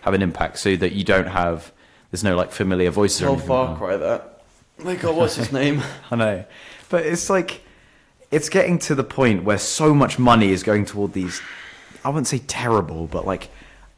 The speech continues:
Speaker 1: underperformed, you know, waste, waste of time, cheap, cash-grabbing video game.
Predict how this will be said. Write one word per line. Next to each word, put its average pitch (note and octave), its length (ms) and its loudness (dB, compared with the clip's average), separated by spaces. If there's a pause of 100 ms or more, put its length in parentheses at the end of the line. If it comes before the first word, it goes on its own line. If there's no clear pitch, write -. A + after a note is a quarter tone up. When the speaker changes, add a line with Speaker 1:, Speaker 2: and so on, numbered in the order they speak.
Speaker 1:
underperformed, C3 1600 4
you A#2+ 100 2
know, G2+ 260 2 (280)
waste, A#2+ 760 -2 (280)
waste B2+ 280 -2
of A2+ 140 -2
time, A2+ 680 2 (140)
cheap, - 480 -6 (160)
cash-grabbing A#2+ 800 2
video D3+ 280 0
game. D#2+ 240 -4